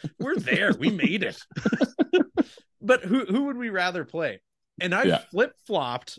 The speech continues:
Speaker 1: between it so many times. And ultimately, <laughs> wh-, what I settled on in the moment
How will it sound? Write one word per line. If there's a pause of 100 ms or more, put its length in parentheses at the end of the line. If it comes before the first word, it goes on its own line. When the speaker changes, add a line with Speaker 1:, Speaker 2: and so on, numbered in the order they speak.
Speaker 1:
between
it
so
many
times. (380)
And (160)
ultimately,
<laughs>
wh-, (360)
what
I
settled
on
in
the
moment